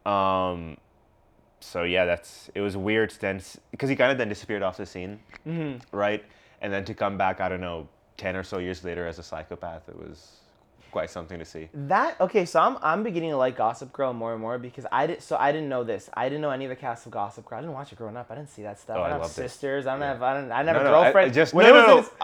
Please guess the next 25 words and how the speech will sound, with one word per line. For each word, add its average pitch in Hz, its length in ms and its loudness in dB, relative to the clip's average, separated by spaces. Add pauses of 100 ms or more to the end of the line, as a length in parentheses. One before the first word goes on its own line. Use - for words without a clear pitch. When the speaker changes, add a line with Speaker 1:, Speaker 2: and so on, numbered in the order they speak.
(160)
Speaker 1:
I, 170 380 12
I 165 320 12
chose 170 260 8
Speaker 2:
Really? 240 180 12
Speaker 1:
to 151 60 6
watch 127 220 4
Gossip 120 340 2
Girl 113 220 6
Speaker 2:
No 185 160 12
girls, 190 240 10
Speaker 1:
along 143 200 12
Speaker 2:
no 160 40 8
Speaker 1:
with 160 60 6
Speaker 2:
girl 202 100 6
Speaker 1:
me, 147 140 4
Speaker 2:
put - 80 4
in 143 40 10
your 147 80 10
Speaker 1:
a-, 127 40 8
Speaker 2:
life? - 80 8
Speaker 1:
along 175 180 10
with 202 100 2
my 160 120 8
friends 170 340 2
too. 127 240 -2